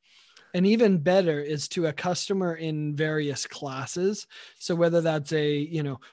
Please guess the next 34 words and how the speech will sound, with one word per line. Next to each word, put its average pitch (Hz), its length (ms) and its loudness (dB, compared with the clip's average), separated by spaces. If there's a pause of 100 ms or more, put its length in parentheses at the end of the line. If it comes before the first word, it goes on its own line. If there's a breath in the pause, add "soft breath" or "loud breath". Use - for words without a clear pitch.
a 151 80 -6
large 156 400 0
health 170 280 2
system 202 420 0
customer, 180 680 -2
a 151 180 -4
mid-sized 165 720 0
hospital 170 720 -2
<laughs> - 100 -6
system 208 380 -2
customer, 175 640 -2 (340 loud breath)
a 185 60 0
small 170 380 2
hospital 170 420 0
system 170 380 -2
customer, 180 500 0 (300 loud breath)
you 185 80 8
know, 175 100 4
or, 202 300 0
and 214 200 6
if 202 160 4
you, 185 160 4
if 156 120 4
you're 170 120 4
an 160 80 2
ambulatory, 165 680 0
maybe 147 240 0
an 147 80 0
ambulatory 151 500 0
doctor 143 640 -2
or - 60 -2
a 135 40 -2
group 143 260 -2
practice. 156 640 0